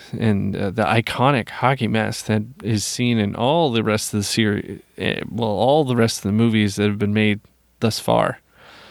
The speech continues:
So, uh, this one was a big one for that. And it also, it was a,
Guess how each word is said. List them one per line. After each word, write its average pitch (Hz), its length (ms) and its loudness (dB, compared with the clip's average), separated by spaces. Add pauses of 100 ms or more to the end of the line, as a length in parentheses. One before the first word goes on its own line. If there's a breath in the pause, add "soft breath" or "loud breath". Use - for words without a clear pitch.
(400 loud breath)
So, 107 480 0
uh, 101 280 0 (600 soft breath)
this - 160 0
one 127 180 4
was 120 200 4
a 123 60 4
big 123 200 0
one 120 220 2
for 113 180 -2
that. 123 380 0
And 120 180 2
it 104 140 0
also, 147 540 2
it 151 100 2
was 151 240 -2
a, 139 100 2